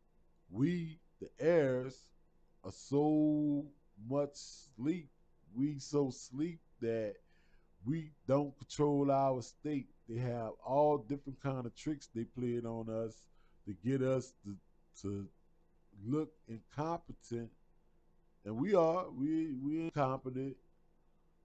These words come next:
You know what I'm saying? But a lot of us learning and a lot of us trying to teach the rest of us who incompetent, incompetent, but it's like, man, it's,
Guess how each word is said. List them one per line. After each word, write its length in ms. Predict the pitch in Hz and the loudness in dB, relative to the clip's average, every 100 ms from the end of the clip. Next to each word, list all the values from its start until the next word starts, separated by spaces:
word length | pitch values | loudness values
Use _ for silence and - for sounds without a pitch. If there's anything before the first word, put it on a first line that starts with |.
| _ | _
You 100 | 117 | -8
know 180 | 131 131 | -4 -4
what 60 | 135 | -4
I'm 100 | 127 | -6
saying? 520 | - 135 135 139 131 110 | -6 -4 -2 -2 -4 -4
But 240 | 120 117 - | -2 -2 -4
a 20 | 104 | -6
lot 300 | 123 139 139 | -2 0 2
of 180 | 135 | 0
us 180 | 120 - - | -2 -6 -10
learning 560 | 104 131 143 135 113 107 107 - _ _ _ _ | -4 -2 -2 -2 -4 -6 -12 -20 _ _ _ _
and 120 | 101 107 | -12 -6
a 40 | |
lot 180 | 123 127 | -4 -2
of 120 | 123 | -2
us 100 | 113 | -4
trying 340 | - 131 123 | -6 -6 -4
to 180 | 120 110 - - | -4 -6 -8 -10
teach 300 | 151 151 135 - - _ _ _ _ _ _ - | -8 -8 -12 -20 -20 _ _ _ _ _ _ -10
the 80 | 101 | -4
rest 300 | 131 156 - | -2 -2 0
of 60 | 127 | 2
us 320 | 123 117 - | 2 0 -2
who 480 | 117 113 113 110 104 - _ _ _ _ _ _ _ _ _ _ _ _ _ _ _ _ _ _ - | -4 -2 -4 -6 -8 -14 _ _ _ _ _ _ _ _ _ _ _ _ _ _ _ _ _ _ -14
incompetent, 640 | 117 - 131 123 120 123 113 - - - | -14 -8 -4 -4 -6 -8 -10 -16 -20 -16
incompetent, 760 | 120 - 131 123 120 113 120 117 120 | -14 -8 -6 -4 -6 -6 -6 -6 -6
but 280 | 117 110 110 - _ _ - | -2 -2 -4 -10 _ _ -18
it's 200 | 110 120 | -12 -6
like, 320 | 123 117 110 113 | -4 -4 -8 -12
man, 520 | 120 131 131 120 110 107 | -10 -8 -8 -8 -10 -12
it's, 140 | 104 | -16